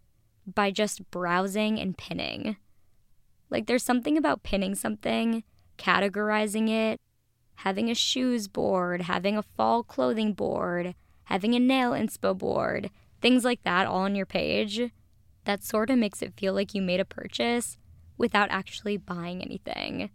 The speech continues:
So if you guys are in your era of not really wanting to spend so much, trying to figure out ways to shop in your own closet,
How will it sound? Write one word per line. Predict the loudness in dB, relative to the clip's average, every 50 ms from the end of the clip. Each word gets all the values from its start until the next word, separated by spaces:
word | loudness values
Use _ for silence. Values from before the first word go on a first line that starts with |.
| _ _ _ _ _ _ _ -20 -20 -20 _ _ _ _ _ _ _ _ -18
So | -10 -2 2 4 6 6 6
if | 4 2 2
you | 2 2
guys | 4 4 4 4 4 2
are | 0 0
in | 2 2 2
your | 4 4 2
era | 2 2 4 4 4 4 4 4 2 2
of | 0 0 0
not | 0 0 2 2 2 0 0
really | 0 -2 0 0 0 0
wanting | 0 0 -2 -2 -2 -2
to | -4 -4
spend | -6 -6 -6 -4 -2 -2 -2 -2
so | 0 0 0 0
much, | 2 2 2 2 2 0 0 -2 -6 -6 -6 _ _ _ _ _ _ _ -10
trying | 0 2 4 4 4
to | 2 2
figure | 0 0 2 2 4 4
out | 4 4 2
ways | 2 2 2 4 2 2 0 -2
to | -4 -2 -2
shop | -2 0 0 0 -2 0 0
in | 0 0
your | 2 2 2
own | 0 0 0
closet, | 0 2 0 2 2 0 0 0 0 0 0 -2 -2 -4